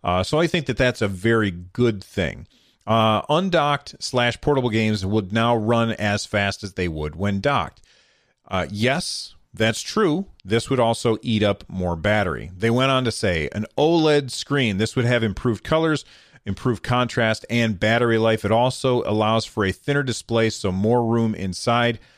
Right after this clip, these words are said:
I one hundred percent agree with this. However, oled is more expensive, uh, and that makes it a little more difficult for Nintendo to pull off. Uh, something that Nintendo has always done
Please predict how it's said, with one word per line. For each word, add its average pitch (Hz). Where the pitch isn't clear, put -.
I 113
one 127
hundred 123
percent 107
agree 90
with 151
this. 143
However, 113
oled 117
is 131
more 110
expensive, 92
uh, 78
and 90
that 113
makes 120
it 110
a 113
little 113
more 110
difficult 104
for 101
Nintendo 101
to 95
pull 104
off. 92
Uh, 78
something 160
that 123
Nintendo 117
has 101
always 143
done 65